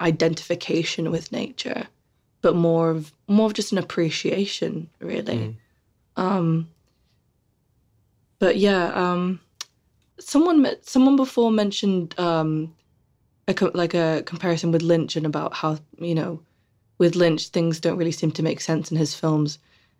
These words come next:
Speaker 1: And, I mean, David knows this about me, but I, I mean, I'm a huge David Lynch fan. That's just kind of what I do. <laughs>
Speaker 2: <laughs>
Speaker 1: That's what I talk about. Um,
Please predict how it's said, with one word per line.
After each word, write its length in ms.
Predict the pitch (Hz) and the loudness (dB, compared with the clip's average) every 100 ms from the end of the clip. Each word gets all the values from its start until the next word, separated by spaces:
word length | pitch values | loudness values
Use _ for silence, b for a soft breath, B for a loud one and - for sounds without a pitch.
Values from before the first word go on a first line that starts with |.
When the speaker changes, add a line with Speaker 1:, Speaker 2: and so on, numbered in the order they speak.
| _ | _
Speaker 1:
And, 240 | 220 185 - _ _ _ _ _ _ | -2 0 -2 _ _ _ _ _ _
I 60 | 185 | 2
mean, 260 | 175 160 - - | 2 2 -4 0
David 300 | 208 202 185 | 2 2 2
knows 300 | 175 165 160 | 2 0 0
this 320 | - 160 - | -2 -2 -2
about 200 | 156 160 | -2 -2
me, 100 | 160 | -2
but 200 | 160 156 | -2 -2
I, 160 | 175 175 | -2 -2
I 80 | 180 | 0
mean, 180 | 180 170 | 0 2
I'm 200 | 180 180 | 2 0
a 60 | |
huge 360 | 160 - 151 - - | 0 -2 -6 -8 -4
David 220 | 165 156 | -2 2
Lynch 200 | 160 147 | 0 -2
fan. 180 | - 160 | -6 -6
That's 160 | 160 | -6
just 160 | - 151 | -8 -8
kind 140 | - | -6
of 120 | 151 151 _ | -6 -8 _
what 160 | 156 151 | -4 -4
I 140 | 151 - _ | -4 -8 _
do. 160 | - 135 | -6 -4
<laughs> 0 | |
Speaker 2:
<laughs> 0 | |
Speaker 1:
That's 760 | 131 139 - 277 - - - - | 0 2 4 2 0 -10 -8 2
what 100 | 175 | 2
I 20 | |
talk 200 | - 160 | 2 -4
about. 240 | 175 156 B B B B _ | -2 -4 B B B B _
Um, 340 | 190 180 175 | 0 2 0